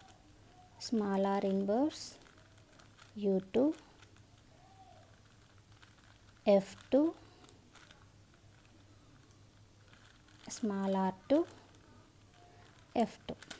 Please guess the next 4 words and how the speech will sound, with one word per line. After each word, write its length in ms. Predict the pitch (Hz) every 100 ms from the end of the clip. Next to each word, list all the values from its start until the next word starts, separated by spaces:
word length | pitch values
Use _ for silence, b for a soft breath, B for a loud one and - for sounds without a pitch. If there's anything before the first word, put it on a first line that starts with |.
| - - - - - - - - - - - - - - - - -
చూడండి, 340 | 226 233 294 359 B B B -
హారిజాంటల్‌గా 720 | 214 214 208 208 208 220 285
లైన్ 240 | 262 202 190
వచ్చేసింది. 640 | 190 196 - 214 277 392